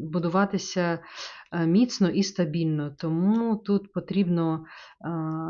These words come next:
вам набратися терпіння, і якщо у вас є спільна ціль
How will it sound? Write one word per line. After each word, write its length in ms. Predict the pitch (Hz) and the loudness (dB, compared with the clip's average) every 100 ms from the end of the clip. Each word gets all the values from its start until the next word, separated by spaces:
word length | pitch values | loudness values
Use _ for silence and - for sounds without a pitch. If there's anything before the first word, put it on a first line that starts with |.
| 160 - - 151 | -8 -10 -6 -2
вам 260 | 175 208 220 | 2 4 4
набратися 560 | 170 170 165 175 - | 2 0 -2 -4 -8
терпіння, 680 | 156 170 - 175 190 202 165 - | -8 -10 -6 0 2 4 2 -2
і 120 | 160 156 151 147 160 | -2 -2 -2 -2 -4
якщо 360 | 160 - 185 | -4 -6 -4
у 80 | 165 | -4
вас 320 | 160 160 - | -4 -4 -8
є 220 | 165 165 | -4 -4
спільна 580 | - - - 160 151 143 | -6 -12 -10 -6 -4 -6
ціль 420 | 143 - 247 330 | -10 -2 2 2